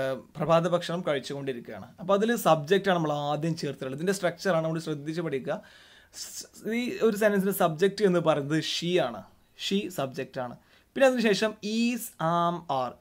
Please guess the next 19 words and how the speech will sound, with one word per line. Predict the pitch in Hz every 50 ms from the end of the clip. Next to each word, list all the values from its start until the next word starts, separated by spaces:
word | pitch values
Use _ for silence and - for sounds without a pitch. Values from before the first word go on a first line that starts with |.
| - 240
ഈ | 247 220 208
മൂന്ന്, | 190 180 180 190 196 202 226 220 - -
ഇത് | - 240 240
മൂന്ന് | 254 247 247 247 226 208
ഓക്സിലറി | 202 - - 208 214 208 214
വെർബ്സ് | 196 165 156 175 151
ആണ്. | 127 123 - - - - - _ - 208
ഇതിലേതെങ്കിലും | 233 254 240 226 220 202 214 208 220 202 180 160
ഒന്ന് | 156 160 180 151 160
ചേർക്കണം, | 143 - 120 - - 120 135 143 143
നിർബന്ധമാണ്. | 139 135 127 135 139 135 127 120 87 - - - _ _ _ _ _ _ -
പ്രസന്റ് | 143 147 - 175 170 175
കണ്ടിന്യൂസ് | 175 170 170 165 165
ടെൻസിൽ | 175 165 160 180 185 202 - -
ഇതിലേതെങ്കിലും | 170 170 170 160 160 156 156
ഒന്ന് | 147 147 139
ചേർക്കണം. | 143 127 117 - 123 135 - _ _ - - -
അപ്പോൾ | _ - 196 196
ഇവിടെ | 196 220 233